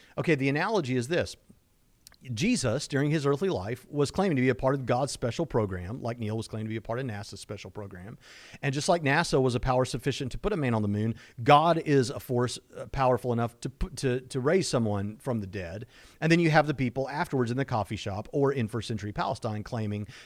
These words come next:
that this had happened in either case. Um, the,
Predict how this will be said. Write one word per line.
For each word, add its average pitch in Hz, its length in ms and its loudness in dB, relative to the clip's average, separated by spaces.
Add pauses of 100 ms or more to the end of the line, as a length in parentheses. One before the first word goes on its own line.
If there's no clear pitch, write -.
that 117 260 -4
this 107 200 -6
had 104 100 -6
happened 101 540 -8
in 107 100 -8
either 98 220 -8
case. - 380 -10 (340)
Um, 131 340 2
the, 131 180 2